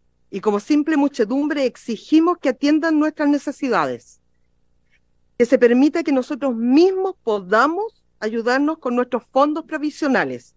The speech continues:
Como muchedumbre votante, que confiamos en ustedes, les exigimos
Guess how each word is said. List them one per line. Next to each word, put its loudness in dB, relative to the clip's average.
Como 0
muchedumbre 0
votante, -2
que -2
confiamos -2
en -4
ustedes, 0
les 6
exigimos 2